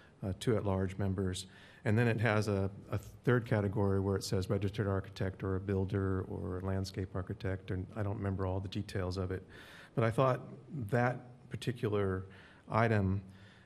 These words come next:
it would be nice to include, uh, the qualifications of someone with a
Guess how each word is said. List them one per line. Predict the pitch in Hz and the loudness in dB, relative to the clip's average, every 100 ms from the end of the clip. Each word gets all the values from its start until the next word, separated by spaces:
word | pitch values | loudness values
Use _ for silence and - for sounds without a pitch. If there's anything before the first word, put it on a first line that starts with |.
| - | -2
it | 117 | 2
would | 123 | 4
be | 120 | 4
nice | 107 117 117 - | 4 4 4 0
to | 127 | 0
include, | 107 101 - 113 107 107 - - - - - - | 2 2 2 2 2 0 -6 -18 -20 -20 -12 -4
uh, | 101 95 | -2 0
the | 104 | -2
qualifications | - 104 98 - 107 - 101 110 | 0 0 0 -2 -2 0 -4 -4
of | |
someone | - 104 101 98 | -4 -2 0 -2
with | 95 | -2
a | 95 | -4